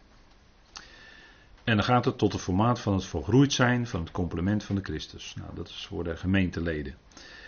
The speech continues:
En dan in, en dan spring ik even naar vers vijftien. Wat is dan, wat hoort dan bij dat gerijpt zijn? Waar zijn de nu in liefde? Dus dat gerijpt zijn heeft alles te maken met die liefde. Waar zijn de nu in de liefde?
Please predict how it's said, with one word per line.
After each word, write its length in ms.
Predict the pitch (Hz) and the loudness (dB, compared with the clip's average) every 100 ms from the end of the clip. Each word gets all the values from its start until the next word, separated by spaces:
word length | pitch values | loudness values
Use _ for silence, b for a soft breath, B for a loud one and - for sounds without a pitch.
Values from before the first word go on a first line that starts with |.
| B B | B B
En 160 | 113 | 4
dan 220 | 104 104 104 | 6 4 4
in, 340 | 113 98 95 - | 4 4 2 -2
en 160 | 101 | 0
dan 100 | 92 | 0
spring 280 | - 151 151 | 2 4 4
ik 80 | - | 4
even 280 | 107 98 98 | 0 2 2
naar 180 | 87 | 0
vers 220 | 82 80 - | -2 -4 -2
vijftien. 680 | 123 147 151 165 185 202 - - | 0 0 0 -2 0 0 -4 -8
Wat 180 | 101 98 | -4 -4
is 100 | 90 | -2
dan, 300 | 98 87 85 - - - - | 0 -2 -4 -12 -20 -20 -6
wat 180 | 98 95 | -4 2
hoort 240 | 113 139 | 4 6
dan 220 | 110 95 | 4 2
bij 180 | 90 92 | 2 2
dat 200 | 90 85 | 0 -2
gerijpt 400 | - 92 135 151 | -2 0 0 -2
zijn? 340 | - 143 147 156 b b _ | 0 0 0 -6 b b _
Waar 560 | 82 95 147 175 175 - | -2 4 6 6 4 0
zijn 440 | 107 110 135 143 | -2 2 4 4
de 120 | 135 135 | 4 4
nu 460 | 117 120 123 127 - | 6 6 4 0 0
in 360 | 117 113 110 | 4 6 6
liefde? 480 | 104 143 151 104 78 - _ _ - _ _ _ - - - - | 6 6 6 4 2 -2 _ _ -20 _ _ _ -20 -20 -20 -8
Dus 140 | 92 | -4
dat 160 | 98 90 | -2 -2
gerijpt 300 | 113 127 117 | 2 2 2
zijn 140 | 101 | 0
heeft 200 | 98 92 | 0 -2
alles 280 | - 151 139 | -2 -2 -2
te 100 | - | -2
maken 320 | 110 123 127 | 0 -2 -2
met 140 | 113 110 | -4 -2
die 120 | 110 | 2
liefde. 320 | 131 110 82 - _ _ - B B B B B B | 2 0 -6 -10 _ _ -20 B B B B B B
Waar 360 | - 90 156 175 | 0 6 8 10
zijn 220 | 160 156 | 10 10
de 80 | 147 | 10
nu 220 | 147 151 | 8 8
in 120 | 123 | 6
de 80 | 123 | 6
liefde? 380 | 120 95 98 131 | 6 4 2 -2